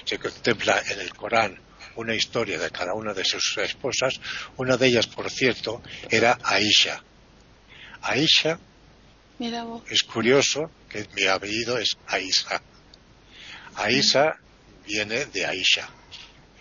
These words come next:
Speaker 1: Eh, es un pueblo, yo, mi, el linaje de mi familia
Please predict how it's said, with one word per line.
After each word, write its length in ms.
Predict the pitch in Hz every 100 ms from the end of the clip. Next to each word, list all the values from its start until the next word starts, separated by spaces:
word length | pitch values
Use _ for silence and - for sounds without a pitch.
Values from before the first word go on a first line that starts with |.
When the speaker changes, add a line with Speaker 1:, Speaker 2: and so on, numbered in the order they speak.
| - -
Speaker 1:
Eh, 360 | 104 98 98 - -
es 280 | 127 135 -
un 100 | 123
pueblo, 540 | - 120 110 104 110 117 - - -
yo, 280 | 95 98 101 - 101
mi, 80 | 95 98 -
el 140 | 92
linaje 380 | 92 113 139 -
de 100 | 135
mi 120 | 117
familia 640 | - 95 107 98 87 98